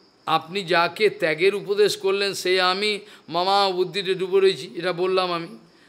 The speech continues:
আপনার মায়া বিরচিত সংসারে বিশেষভাবে মগ্ন হয়ে পড়ে রয়েছি। অতএব আমার,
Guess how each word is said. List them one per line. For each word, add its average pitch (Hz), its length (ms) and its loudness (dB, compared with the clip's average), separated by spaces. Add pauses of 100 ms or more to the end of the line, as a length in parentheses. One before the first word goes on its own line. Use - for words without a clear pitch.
(120)
আপনার 180 560 0
মায়া 170 320 2
বিরচিত 175 460 -2
সংসারে 170 720 -2 (280)
বিশেষভাবে 202 640 -2
মগ্ন 165 380 -6
হয়ে 226 300 2
পড়ে 170 200 -6
রয়েছি। 147 340 -12 (1040)
অতএব 262 400 8 (120)
আমার, 247 640 2